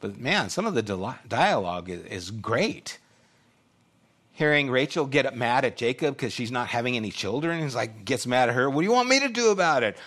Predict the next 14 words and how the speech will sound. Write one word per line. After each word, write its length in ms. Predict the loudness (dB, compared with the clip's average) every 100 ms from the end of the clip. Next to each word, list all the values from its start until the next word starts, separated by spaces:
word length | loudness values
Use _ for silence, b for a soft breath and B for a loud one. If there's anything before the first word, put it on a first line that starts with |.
| 0
"Well, 140 | 2
here, 240 | 4 2 2
take 200 | 0 0
my 160 | 0
handmaid." 480 | 0 0 2 0 0
It's 80 | -2
like, 200 | -4 -4
"What 100 | -2
do 60 |
you 100 | 0
want 180 | 2 2
me 100 | 2
to 80 |
do?" 100 | 2